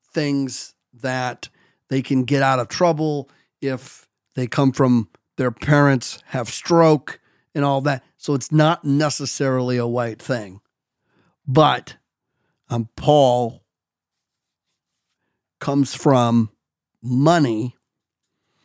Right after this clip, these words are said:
and he comes from money on the law enforcement side.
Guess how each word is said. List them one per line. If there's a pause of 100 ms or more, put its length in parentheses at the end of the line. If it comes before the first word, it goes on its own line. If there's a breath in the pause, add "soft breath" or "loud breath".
(500 loud breath)
and (840)
he
comes
from
money (720)
on
the (480 soft breath)
law
enforcement
side.